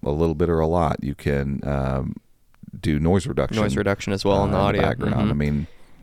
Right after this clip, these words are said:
Speaker 1: it's, it's a really cool tool, uh, and it's all happening on device, and so it's gonna pipe that feed into the, into the source, uh, or as the source into the service that you're using, and that, that makes all the difference. You don't have to worry about, like,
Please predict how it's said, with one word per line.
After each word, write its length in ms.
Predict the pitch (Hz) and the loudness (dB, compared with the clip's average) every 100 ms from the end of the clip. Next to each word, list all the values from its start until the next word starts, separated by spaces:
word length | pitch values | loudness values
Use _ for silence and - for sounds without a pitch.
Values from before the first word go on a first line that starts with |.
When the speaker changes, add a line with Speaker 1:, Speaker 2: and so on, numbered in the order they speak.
| - - | -18 -4
Speaker 1:
it's, 360 | 90 90 - - | -2 -2 -6 -4
it's 180 | 92 - | -2 -2
a 60 | 87 | 0
really 300 | 87 110 98 | 2 2 0
cool 240 | - 101 | 0 0
tool, 580 | 82 - 160 85 82 95 - | 0 -2 2 4 2 0 -8
uh, 240 | - 80 76 | -4 -2 0
and 100 | 78 | -2
it's 100 | 80 | -2
all 100 | 87 | -2
happening 340 | 107 101 92 71 | 0 -2 -2 0
on 120 | 85 | 0
device, 380 | 78 67 82 - | 2 0 -2 -4
and 100 | 82 | -6
so 140 | - | -4
it's 160 | 53 - | -2 -2
gonna 140 | 95 | -2
pipe 420 | - - 101 - - | -2 -2 -2 -2 -2
that 320 | 80 98 - | 0 2 0
feed 400 | - 85 67 64 - - - - | -4 -2 -2 -4 -10 -18 -20 -4
into 280 | 85 76 76 | -2 -2 0
the, 280 | 67 67 69 - | 0 0 -2 -6
into 260 | - 82 - | -4 -4 -4
the 120 | - | -6
source, 500 | - 82 76 - - - | -2 0 0 -2 -8 -4
uh, 360 | 78 80 - - 76 | -2 -2 -4 -4 -2
or 200 | 58 73 | 2 2
as 180 | 85 - | 2 0
the 80 | 65 | -4
source 300 | 80 71 - | -2 0 0
into 300 | 78 - 69 | -2 -2 -2
the 220 | 64 64 | 0 -2
service 400 | - 107 78 64 | 2 2 2 -4
that 100 | - | -4
you're 160 | 71 73 | -2 0
using, 340 | 69 73 73 - - - - - | 0 0 -2 -6 -20 -20 -20 -8
and 100 | - | -2
that, 200 | 101 - | -2 0
that 200 | 110 110 | 0 0
makes 240 | - 92 85 | 0 -2 0
all 100 | 78 | 0
the 80 | 76 | -2
difference. 300 | 76 - 87 | -4 -4 0
You 80 | |
don't 100 | 87 | 2
have 120 | 92 - | 2 0
to 100 | 82 | 0
worry 160 | 82 | 2
about, 180 | 76 67 | 2 0
like, 180 | 90 | -2